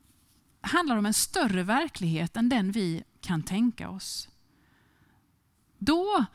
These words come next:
på andra sidan, när död, mörker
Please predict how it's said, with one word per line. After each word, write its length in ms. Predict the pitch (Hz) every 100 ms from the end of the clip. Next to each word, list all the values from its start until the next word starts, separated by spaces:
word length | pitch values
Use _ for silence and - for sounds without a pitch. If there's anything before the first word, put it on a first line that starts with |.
| - - _
på 220 | - 262
andra 540 | - 285 240 226 269 -
sidan, 800 | - - 302 262 165 160 220 220 - _ _ _ _ _ _ _ _ _ _ _ _ _
när 340 | - 214 220 -
död, 520 | 196 254 285 349 330
mörker 720 | 311 320 202 - - 185 180